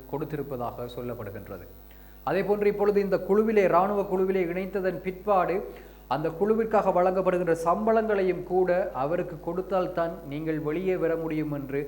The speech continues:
முகவர் அச்சுறுத்தியதாகவும் தெரிவிக்கப்படுகின்றது.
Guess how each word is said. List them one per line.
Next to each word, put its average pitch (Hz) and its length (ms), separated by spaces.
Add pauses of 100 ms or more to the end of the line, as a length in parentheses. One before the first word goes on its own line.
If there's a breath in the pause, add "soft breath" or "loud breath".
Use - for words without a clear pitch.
(260 loud breath)
முகவர் 170 380
அச்சுறுத்தியதாகவும் 143 1080
தெரிவிக்கப்படுகின்றது. 107 800